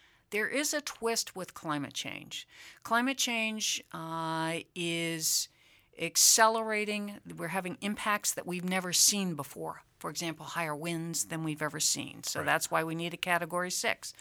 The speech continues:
Speaker 1: More rain falling at once, a rain bomb. Uh, we're having, uh, these extreme s-, uh, spikes in heat that we've never experienced.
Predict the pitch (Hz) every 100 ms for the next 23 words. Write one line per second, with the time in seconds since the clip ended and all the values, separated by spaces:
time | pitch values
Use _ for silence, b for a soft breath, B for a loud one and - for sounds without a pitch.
0 | B B B - 170 180 196 208 185 185
1 | 180 180 - 175 165 165 160 - 151 156
2 | 196 - 135 135 151 165 165 160 160 160
3 | 185 202 B B B - 147 147 151 151
4 | 170 160 156 156 - 151 147 147 147 147
5 | 147 - - 170 175 165 - - - -
6 | - 247 254 254 247 233 - - - _
7 | _ _ _ - 165 160 - - 185 196
8 | - 175 156 175 220 - - 165 165 156
9 | 160 151 147 - - 170 175 202 -